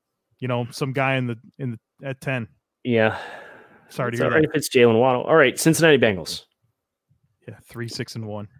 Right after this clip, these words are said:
Speaker 2: Three six and one. Their next game is this week. They're coming off the bye to play the Pittsburgh Steelers.
Speaker 1: Yeah, Steelers off of a, of a weird
Speaker 2: Any, any
Speaker 1: win.
Speaker 2: in-,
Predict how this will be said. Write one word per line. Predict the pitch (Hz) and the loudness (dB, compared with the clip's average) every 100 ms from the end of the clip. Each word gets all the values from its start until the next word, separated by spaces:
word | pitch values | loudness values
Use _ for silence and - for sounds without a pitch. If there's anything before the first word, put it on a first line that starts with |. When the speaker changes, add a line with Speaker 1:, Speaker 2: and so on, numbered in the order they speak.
| _ | _
Speaker 2:
Three | - 165 185 | 0 2 4
six | 196 180 165 | 4 2 4
and | 143 | 4
one. | 113 | 4
Their | 110 113 | 4 4
next | 120 156 - - | 4 2 2 0
game | 147 139 135 135 _ _ _ - | 2 4 2 -2 _ _ _ -16
is | 90 85 | -14 -8
this | 117 143 - | 0 0 2
week. | 143 135 135 | 2 2 2
They're | 98 | -4
coming | - 131 139 139 | -2 2 4 6
off | 139 - | 4 2
the | 120 | 0
bye | 113 113 110 107 - _ _ _ | 4 6 4 0 -6 _ _ _
to | - | -20
play | - 113 | -2 0
the | 113 | 0
Pittsburgh | - 110 - 107 98 | -2 -6 -4 -8 -8
Steelers. | - 104 53 - - | -10 -10 -10 -16 -12
Speaker 1:
Yeah, | 127 120 | -6 -6
Steelers | - 170 170 143 | -2 0 2 2
off | 151 143 | 2 2
of | 147 127 | 0 -2
a, | 131 123 - | -2 -4 -4
of | 143 131 | -6 -2
a | 123 110 101 _ _ _ _ _ _ _ _ _ _ _ _ - | -2 -4 -10 _ _ _ _ _ _ _ _ _ _ _ _ -6
weird | 139 165 190 | 2 4 4
Speaker 2:
Any, | 214 214 208 _ - | 4 2 0 _ -4
any | 165 196 190 | 0 0 0
Speaker 1:
win. | 147 156 | -2 -2
Speaker 2:
in-, | 160 160 | -4 -4